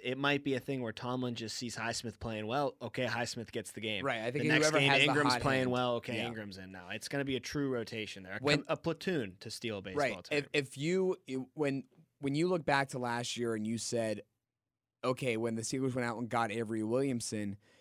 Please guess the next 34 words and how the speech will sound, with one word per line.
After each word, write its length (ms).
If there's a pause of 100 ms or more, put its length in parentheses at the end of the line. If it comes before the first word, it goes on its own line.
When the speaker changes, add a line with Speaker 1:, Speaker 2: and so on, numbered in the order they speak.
(180)
Speaker 2:
it 100
was 300
a, 340
"Okay, 340
this 260
is 200
a 360 (240)
toss-up 500
because 300
both 300
of 100
these 180
guys 480
are 360 (380)
equally, 640
I 120
think, 280 (140)
average 500
or 160
maybe 300
a 40
little 160
bit 140
less 240
than 120
average." 320
I 80
think 220
here 360
it's 140
a 60
something 380
similar, 580
but 280